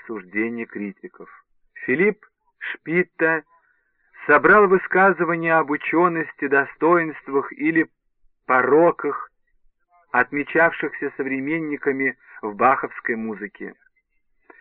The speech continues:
Но мнение о Бахе как мастере органного искусства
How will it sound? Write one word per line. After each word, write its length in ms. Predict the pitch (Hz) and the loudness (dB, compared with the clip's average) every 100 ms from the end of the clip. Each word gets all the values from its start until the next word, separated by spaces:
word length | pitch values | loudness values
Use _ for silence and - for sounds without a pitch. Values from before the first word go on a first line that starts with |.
| - - - | -20 -20 -14
Но 320 | 107 127 147 | 0 4 4
мнение 560 | 139 139 151 156 143 131 | 4 -2 -2 0 0 0
о 80 | 127 | 2
Бахе 520 | 127 151 147 - 135 | 2 2 0 -6 -6
как 280 | - 131 127 | -2 -4 -2
мастере 560 | 135 147 - - 127 | -2 -2 -4 -6 -2
органного 600 | 120 117 135 143 127 123 | -2 0 0 -2 -4 -4
искусства 800 | 117 - 147 180 - - 101 95 | -4 -8 -6 -6 -6 -10 -10 -10